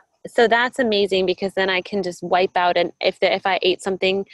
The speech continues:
that I shouldn't have eaten, or I'm bloated, or I'm gassy, then I'll do that, or I'll do a coffee enema and add organic coffee to the bag. And that for me helps so much.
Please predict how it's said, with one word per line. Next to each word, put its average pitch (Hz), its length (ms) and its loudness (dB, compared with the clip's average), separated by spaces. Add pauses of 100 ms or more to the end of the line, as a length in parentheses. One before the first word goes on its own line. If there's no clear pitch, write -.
(200)
that 190 100 -2
I 190 60 2
shouldn't 196 300 -4
have 185 100 -6
eaten, 185 400 -2
or 185 140 -2
I'm 190 100 -4
bloated, 180 600 4
or 180 80 0
I'm 185 160 -4
gassy, 175 640 -2
then 180 160 -2
I'll 180 100 -2
do 185 160 0
that, 175 300 0
or 175 60 0
I'll 170 100 0
do 175 100 -4
a 180 60 -4
coffee 180 480 -6
enema 180 220 -2
and 175 200 -2
add 170 220 -4
organic 175 420 -4
coffee 180 400 -8
to - 140 -10
the 175 80 -2
bag. 170 400 -2 (600)
And 185 600 0 (180)
that 202 400 -4
for 220 120 -4
me 196 240 0
helps - 360 -2
so 220 400 0
much. 170 520 -4